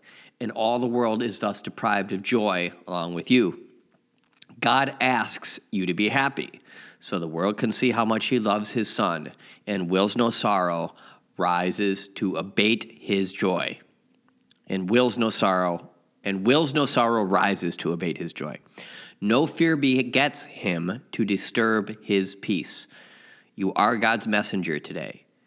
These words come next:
You bring his happiness to all you look upon. His peace to everyone who looks on you and sees his message in your happy face.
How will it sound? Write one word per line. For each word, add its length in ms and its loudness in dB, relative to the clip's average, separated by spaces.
You 160 0
bring 280 2
his 200 0
happiness 540 0
to 160 -6
all 240 -2
you 160 2
look 200 -2
upon. 440 -12
His 140 -4
peace 340 0
to 180 -2
everyone 420 0
who 100 -2
looks 340 -2
on 220 2
you 440 0
and 200 -8
sees 560 -2
his 260 -2
message 600 -2
in 200 -6
your 240 -2
happy 380 -2
face. 520 -6